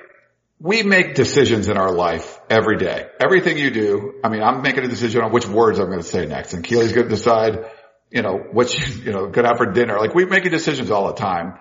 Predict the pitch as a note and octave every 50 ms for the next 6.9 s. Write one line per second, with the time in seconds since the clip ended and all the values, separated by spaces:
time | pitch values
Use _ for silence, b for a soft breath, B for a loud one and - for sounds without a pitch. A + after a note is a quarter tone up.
0 | B B B B B B B B _ _ - G#3+ A3+ A3 G#3 F#3+ F3+ F3+ F#3 E3+
1 | D#3+ D#3 D3 D3 C#3+ C#3 - B2+ A#2+ - F#2+ - - F#2 E2 - - - - -
2 | E3 E3+ G3 G3 - F3+ D#3+ D3 C#3 D#3+ D#3+ C#3+ A#2 A#2 A#2+ B2 - C#3 C3+ D3
3 | D3+ D3+ D#3 F3+ G#3 G3 - - B2 C3+ B2 - - - A#3+ C4 C#4+ - G3 E3
4 | D3+ D3+ D#3 D#3 E3 - - - b b b b b b _ _ _ _ _ _
5 | _ - D#3 C#3 B2 - - - - - - - F#3+ G#3 A#3 B3 G3 - D3+ D3+
6 | D#3 D#3+ D3 C3 A#2 - - D#3+ - G#2+ A2 G#2+ G2+ G2+ G2+ G2+ -